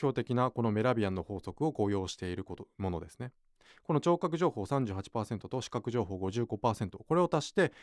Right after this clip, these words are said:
九十七パーセント、ん？九十三パーセントですね。えー、聴覚情報と視覚情報で九十三パーセントの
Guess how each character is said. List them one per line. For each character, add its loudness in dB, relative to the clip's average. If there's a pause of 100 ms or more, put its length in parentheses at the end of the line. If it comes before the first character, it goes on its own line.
(200)
九 4
十 -2
七 0
パ 4
ー 0
セ -2
ン -2
ト、 -10 (360)
ん？ -6 (480)
九 2
十 0
三 4
パ 6
ー 2
セ 0
ン 0
ト -12 (100)
で -18
す -12
ね。 -4 (400)
え -2
ー、 -2
聴 2
覚 -4
情 4
報 -4
と -6
視 -8
覚 -4
情 2
報 -4
で -4
九 0
十 -2
三 -2
パ 2
ー 0
セ 0
ン -4
ト -6
の 0